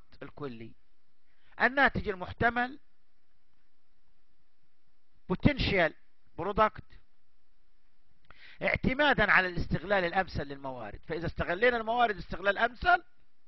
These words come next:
هيصل الناتج المحتمل إلى أعلى ما يمكن،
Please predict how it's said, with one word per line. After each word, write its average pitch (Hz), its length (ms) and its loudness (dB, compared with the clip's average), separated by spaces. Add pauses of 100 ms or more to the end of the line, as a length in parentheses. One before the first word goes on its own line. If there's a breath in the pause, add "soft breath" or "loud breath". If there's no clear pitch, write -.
(760)
هيصل 208 360 2
الناتج 180 480 0
المحتمل 156 640 -2 (100)
إلى 160 120 0
أعلى 151 280 0
ما 147 100 -2
يمكن، 131 420 -8